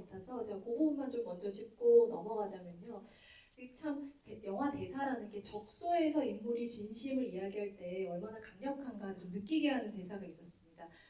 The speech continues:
박정민 배우님이 "천영아, 내가 아직 내 동문이"라고 할 때 이제 많은 분들이 애틋해하지 않으셨을까 싶기도 한데요. 어, 여기에 더해서 이제 후반부에 펼쳐지는 그 안개 속에서의 어떤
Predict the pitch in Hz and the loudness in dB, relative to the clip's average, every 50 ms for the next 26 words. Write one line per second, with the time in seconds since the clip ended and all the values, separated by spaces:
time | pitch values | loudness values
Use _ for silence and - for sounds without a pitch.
0 | - _ - 208 196 - 294 294 294 294 269 254 214 208 202 208 202 202 196 - | -20 _ -18 -12 -6 0 4 8 8 8 8 8 6 4 4 2 0 -4 -4 -6
1 | - - 311 302 311 302 262 220 208 202 196 - - - 190 202 208 220 233 214 | -4 0 4 6 6 6 6 4 0 -4 -6 -8 -10 -6 -2 -2 0 0 0 -2
2 | 196 185 185 190 196 185 180 185 190 202 196 202 208 202 208 202 202 190 185 190 | -2 -2 -6 -8 -10 -8 -6 -4 -4 -4 -2 -2 -2 -2 -2 -2 -4 -6 -6 -8
3 | 185 175 175 - - - - 196 202 214 226 262 269 285 277 277 - 214 196 185 | -8 -10 -10 -12 -12 -16 -10 -8 -6 -4 0 2 2 2 0 -2 -4 -6 -6 -6
4 | 180 180 - - - - - _ - 202 190 180 180 196 233 233 208 202 196 196 | -6 -10 -14 -18 -18 -18 -20 _ -20 -16 -12 -10 -10 -8 -8 -6 -6 -4 -2 -2
5 | 208 196 190 185 185 185 180 185 180 180 180 185 190 185 180 - - - - - | -2 0 -2 -2 -4 -6 -8 -6 -6 -8 -8 -8 -10 -12 -12 -14 -20 -20 -14 -8
6 | 214 214 220 269 294 285 - 262 240 226 220 214 196 175 170 175 185 - - - | -8 -6 -2 -2 -2 -2 -2 -4 -4 -4 -4 -4 -6 -6 -8 -12 -14 -14 -16 -16
7 | - - 180 180 - - 175 175 - - _ _ _ _ _ _ _ _ - - | -18 -18 -18 -20 -20 -18 -20 -20 -20 -20 _ _ _ _ _ _ _ _ -16 -16
8 | - - - - - - 240 240 214 220 233 226 214 208 233 240 233 - - - | -14 -12 -14 -14 -12 -8 -6 -4 -2 -2 -2 0 0 0 2 0 -2 -4 -8 -14
9 | - - - - - - - - - - - 208 214 214 240 262 - 320 311 - | -18 -16 -18 -18 -18 -16 -12 -12 -10 -8 -4 4 10 12 12 12 12 12 10 10
10 | - 202 196 208 208 208 214 262 262 240 233 240 - - - 381 381 381 359 330 | 8 6 6 6 6 6 4 4 2 4 4 4 2 4 6 4 6 6 8 8
11 | 311 294 302 302 302 277 - - 262 254 - 233 208 202 208 208 208 - - - | 8 8 8 6 4 2 4 2 2 2 2 0 -2 -2 -2 -2 -2 -4 -8 -12
12 | - 196 180 175 175 - - 214 226 254 269 330 339 330 294 269 262 240 240 226 | -10 -10 -10 -10 -10 -10 -8 -4 2 6 6 6 6 6 4 4 6 6 6 6
13 | 226 214 202 196 185 180 156 143 - - - 156 - | 6 4 2 2 0 -2 -4 -6 -12 -14 -16 -14 -14